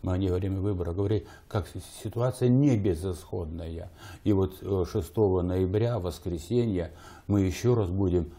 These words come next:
об этой программе говорить на площади Победы без пятнадцати одиннадцать. И надеюсь, что всё-таки будет много народу, и наш голос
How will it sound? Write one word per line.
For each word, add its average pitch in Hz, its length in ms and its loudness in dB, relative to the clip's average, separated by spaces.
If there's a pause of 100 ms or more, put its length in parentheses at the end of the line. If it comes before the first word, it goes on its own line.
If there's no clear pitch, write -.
(140)
об 82 140 -4
этой 90 240 0
программе 87 580 -2
говорить 92 560 0
на 87 100 -8
площади 90 380 -2
Победы 95 400 -2
без 95 140 -6
пятнадцати 101 600 -8
одиннадцать. 92 520 -6 (480)
И 104 120 2 (380)
надеюсь, 110 640 4
что 95 200 -4
всё-таки 98 500 -2
будет 85 480 -2
много 92 260 0
народу, 92 380 0
и 90 40 0
наш 101 200 -2
голос 98 280 0